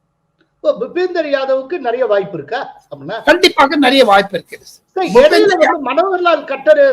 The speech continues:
Speaker 1: சொல்லிட்டே இருந்தாங்க.
Speaker 2: மனோகர்லால் கட்டருக்கு வயதாகி விட்டது, பிரதமருக்கு வாண்டனன் இன்னும் பத்து வருஷத்துக்கு விக்சித் பாரத்தை நோக்கி போக வேண்டும் என்று பாராளுமன்றத்தில் ஆபரேஷன் சிந்தூரை பற்றி பேசும்போது கூட குறிப்பிட்டார். ஆக, பிரைம் மினிஸ்டருடைய மைண்டில் இருப்பது,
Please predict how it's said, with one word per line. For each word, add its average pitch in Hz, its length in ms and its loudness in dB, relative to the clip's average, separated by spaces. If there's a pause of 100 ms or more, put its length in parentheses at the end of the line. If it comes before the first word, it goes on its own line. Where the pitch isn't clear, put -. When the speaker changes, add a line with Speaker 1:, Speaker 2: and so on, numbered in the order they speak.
Speaker 1:
சொல்லிட்டே 247 420 -6
இருந்தாங்க. 185 460 -8
Speaker 2:
மனோகர்லால் 339 560 2
கட்டருக்கு 277 420 -4
வயதாகி 294 400 2
விட்டது, 247 360 -6
பிரதமருக்கு 285 760 0
வாண்டனன் 247 520 -2
இன்னும் 330 260 2
பத்து 269 280 0
வருஷத்துக்கு 285 460 4
விக்சித் 330 420 0
பாரத்தை 294 420 4
நோக்கி 320 360 2
போக 302 300 -2
வேண்டும் 294 300 0
என்று 294 280 -2 (680)
பாராளுமன்றத்தில் 277 840 4
ஆபரேஷன் 277 640 2
சிந்தூரை 302 380 2
பற்றி 269 300 0
பேசும்போது 285 680 4
கூட 311 160 -4
குறிப்பிட்டார். 262 680 -4 (520)
ஆக, 220 280 4 (720)
பிரைம் 240 260 2
மினிஸ்டருடைய 302 520 0
மைண்டில் 285 420 2
இருப்பது, 226 480 0